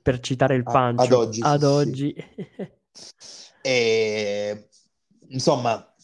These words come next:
Speaker 2: due centrali più forti di Far e Squarcini, e poi ci sarebbe anche Lu-, Lubian e De Cruyff, che non sono tanto da meno.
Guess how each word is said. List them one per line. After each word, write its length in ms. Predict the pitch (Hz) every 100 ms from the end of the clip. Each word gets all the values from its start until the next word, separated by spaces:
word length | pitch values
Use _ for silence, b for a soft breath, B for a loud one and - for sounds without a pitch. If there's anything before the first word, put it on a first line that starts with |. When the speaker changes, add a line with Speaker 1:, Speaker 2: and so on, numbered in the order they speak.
| _
Speaker 2:
due 340 | _ 113 135 143
centrali 380 | 147 139 151 139
più 120 | 135
forti 320 | 151 151 151
di 80 | 139
Far 640 | 147 156 151 139 143 135
e 60 | 131
Squarcini, 640 | - 147 131 - 147 127
e 40 | 120
poi 120 | 131
ci 80 | -
sarebbe 320 | 131 123 123
anche 300 | 131 135 135
Lu-, 200 | 135 131
Lubian 260 | 131 135 131
e 40 |
De 100 | 127
Cruyff, 440 | 131 135 123 117 -
che 100 | 117
non 140 | 117
sono 220 | - 131
tanto 240 | 131 135 143
da 100 | 131
meno. 400 | 139 117 110